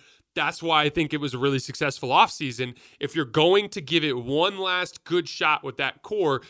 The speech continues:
to see which guys you wanna build around, this was the way to do it. Go invest in some real spot-up shooting. I thought, I think the Cavs are gonna be a, a,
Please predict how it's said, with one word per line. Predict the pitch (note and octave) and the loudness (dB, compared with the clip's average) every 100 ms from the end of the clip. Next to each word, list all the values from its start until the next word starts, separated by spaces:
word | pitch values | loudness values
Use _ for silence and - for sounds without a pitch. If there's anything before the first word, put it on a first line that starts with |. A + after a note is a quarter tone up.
| - | -16
to | - | -14
see | D3 - F3 | -12 -12 -10
which | D#3+ D#3+ - | -4 -4 -2
guys | E3+ D#3 C#3+ | 0 0 -2
you | D3 | -8
wanna | C#3+ C3 | -6 -4
build | A#2+ A3+ B3+ | -2 -2 -2
around, | D3+ C3+ B2+ A#2+ - _ _ | 0 2 0 -2 -8 _ _
this | B2+ D#3+ - | -2 -2 0
was | E3+ C3+ | -2 -2
the | D3+ | -2
way | C#3+ C#3 | 0 0
to | |
do | B2+ D#3 D#3+ | 0 4 4
it. | D3+ D3+ _ - B2+ | 4 0 _ -20 2
Go | D3+ D3+ D#3+ D3 - | 6 8 6 2 -6
invest | F#3 C#3+ C3 D3+ C#3+ | -4 -4 -2 -2 -2
in | D#3 | -6
some | C3 C3+ A2+ | -6 -8 -8
real | B2+ C#3+ | -6 -6
spot-up | C#3 - C3 C3 | -6 -4 -4 -4
shooting. | - C#3 B2 A#2+ A#2 - - | -8 -6 -4 -4 -8 -14 -4
I | C3+ | -2
thought, | C#3 D#3+ - | 2 0 2
I | E3+ | 0
think | F3+ | 0
the | C#3 | -4
Cavs | D#3+ C#3+ C3 | 0 0 0
are | C3+ | -4
gonna | C3 | -6
be | A#2 C3 A#2+ A2+ - _ - | -4 -2 -2 -2 -8 _ -6
a, | B2+ B2+ A#2+ C3 | -2 0 0 -4
a, | B2+ | -4